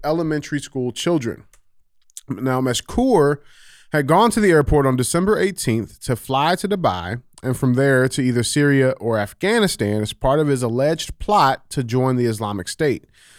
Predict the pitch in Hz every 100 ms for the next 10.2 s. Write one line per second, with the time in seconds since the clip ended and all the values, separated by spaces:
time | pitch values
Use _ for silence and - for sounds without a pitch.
0 | - _ 110 - 180 170 151 151 147 -
1 | - 202 214 147 143 123 127 135 139 131
2 | 131 120 117 131 165 139 113 131 104 113
3 | - 123 151 180 160 151 151 131 - 170
4 | 165 160 110 92 - 135 131 135 123 120
5 | 120 117 - 151 139 117 107 - - 185
6 | 202 - - 190 185 170 165 160 160 113
7 | 104 - _ - _ - 113 - - 160
8 | 233 254 294 285 139 120 127 139 139 131
9 | 127 113 120 120 117 113 107 117 123 110
10 | - -